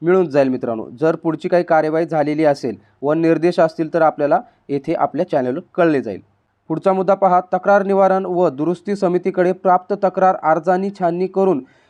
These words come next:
यथोचित निर्णय कळवण्यात येत आहेत. तर मित्रांनो, या ठिकाणी पहा, तक्रार निवारण काय म्हटलेलं आहे, तक्रार निवारण व दुरुस्ती समितीकडे प्राप्त तक्रार अर्जांनी छाननी करून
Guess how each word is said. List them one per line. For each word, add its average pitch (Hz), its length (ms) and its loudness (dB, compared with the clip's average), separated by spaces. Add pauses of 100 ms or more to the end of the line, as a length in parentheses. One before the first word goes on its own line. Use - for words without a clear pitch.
(160)
यथोचित 208 420 0 (100)
निर्णय 190 360 2 (360)
कळवण्यात 190 480 4
येत 170 320 0
आहेत. 156 260 0 (880)
तर 170 80 2
मित्रांनो, 190 380 2
या 175 160 4
ठिकाणी 185 340 -2
पहा, 180 240 2
तक्रार 202 500 0
निवारण 180 360 0
काय 156 200 0
म्हटलेलं 180 300 -2
आहे, 190 180 0
तक्रार 190 300 2
निवारण 190 360 2
व 190 100 0
दुरुस्ती 190 440 -2
समितीकडे 202 580 0
प्राप्त 196 460 -2 (100)
तक्रार 202 320 2 (340)
अर्जांनी 196 600 2
छाननी 190 280 0
करून 196 360 2